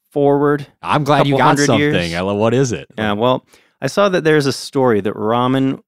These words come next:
Speaker 1: was introduced to Japan in the sixteen sixties for the very first time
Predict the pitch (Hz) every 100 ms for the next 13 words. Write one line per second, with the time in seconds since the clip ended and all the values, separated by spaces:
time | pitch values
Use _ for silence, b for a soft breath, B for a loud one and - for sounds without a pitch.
0 | _ - 107 - 135 123 135 127 123 -
1 | 113 104 117 113 117 107 101 - 123 -
2 | 131 107 - - 147 - - 170 170 -
3 | - _ _ _ 147 131 147 156 - 160
4 | 160 - 160 156 165 165